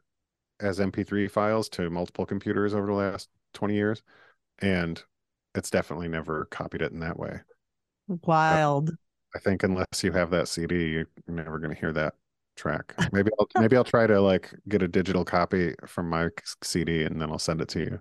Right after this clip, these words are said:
Speaker 1: You can put it in the <laughs> episode.
Speaker 2: Sure. Or it's probably on YouTube.
Speaker 1: Oh yeah, God.
Speaker 2: That's where I get a lot of
Speaker 1: It'd
Speaker 2: stuff.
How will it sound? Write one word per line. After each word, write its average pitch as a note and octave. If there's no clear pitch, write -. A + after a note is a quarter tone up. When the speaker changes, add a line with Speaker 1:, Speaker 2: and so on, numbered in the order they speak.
Speaker 1:
You -
can E2+
put F2+
it -
in E2
the E2
<laughs> -
episode. -
Speaker 2:
Sure. G3+
Or G#3+
it's A3+
probably C4+
on G3
YouTube. C#3+
Speaker 1:
Oh D#3
yeah, C3+
God. F#2+
Speaker 2:
That's F3
where A3+
I F#3+
get F#3
a D3+
lot C#3
of -
Speaker 1:
It'd D3
Speaker 2:
stuff. C3